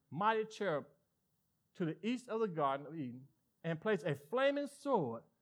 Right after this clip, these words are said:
that flashed back and forth to guard the way to the tree of life. He was trying to protect them. "Don't you come back in here.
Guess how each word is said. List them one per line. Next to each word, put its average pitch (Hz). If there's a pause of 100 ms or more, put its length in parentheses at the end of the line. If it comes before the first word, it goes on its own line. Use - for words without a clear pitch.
(200)
that 151
flashed 175
back 240
and 254
forth 185
to 151
guard 233
the 262
way 220
to 220
the 196
tree 190
of 180
life. 139 (680)
He 311
was 277
trying 302
to 247
protect 349
them. 220 (680)
"Don't 185
you 214
come 311
back 254
in 190
here. 180